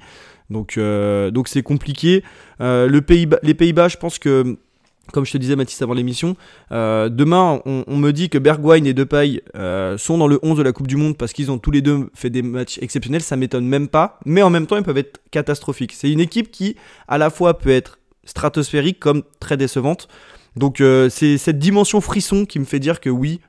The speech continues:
euh, les Pays-Bas peuvent aller très loin. Déjà, quand vous avez une assise défensive avec Dumfries à dro-, à droite, euh, vous avez dans l'axe, euh, Matthijs de Ligt, et puis à gauche, euh, Daley Blind, et puis, euh, Van Dijk, c'est quand même, euh,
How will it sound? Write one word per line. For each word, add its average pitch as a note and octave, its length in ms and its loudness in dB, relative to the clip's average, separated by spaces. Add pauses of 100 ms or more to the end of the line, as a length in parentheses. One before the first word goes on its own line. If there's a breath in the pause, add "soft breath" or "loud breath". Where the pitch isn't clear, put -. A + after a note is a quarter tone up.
euh, G#2+ 280 -2
les A2+ 100 -4
Pays-Bas B2 380 0
peuvent A#2 180 -8
aller A2+ 140 -4
très - 160 -8
loin. D#3+ 240 -2 (320 loud breath)
Déjà, B2+ 180 0
quand D3 100 -4
vous C3 100 0
avez B2+ 120 2
une C3+ 100 0
assise C#3 240 -4
défensive D3 560 -4 (680)
avec B2 260 -2
Dumfries D3 480 0
à C3 80 2
dro-, B2+ 220 -2
à B2+ 160 -2
droite, C3 440 0 (380 soft breath)
euh, A#2 420 0
vous A2+ 160 -4
avez C#3 140 2
dans C#3+ 140 2
l'axe, C#3+ 340 0 (240)
euh, G#2+ 120 -8
Matthijs D3+ 440 -2
de D3+ 80 6
Ligt, D#3 460 2 (240)
et C3+ 80 -2
puis D3 220 0
à C#3 80 4
gauche, D3 500 0
euh, G#2+ 880 -2
Daley C#3+ 320 2
Blind, C#3+ 320 0 (120)
et A#2+ 120 -8
puis, B2 280 -4
euh, A2+ 300 0
Van A2+ 140 -4
Dijk, D#3+ 360 0 (440 soft breath)
c'est - 160 -14
quand B2 100 -6
même, A#2 140 -6
euh, G#2 400 -6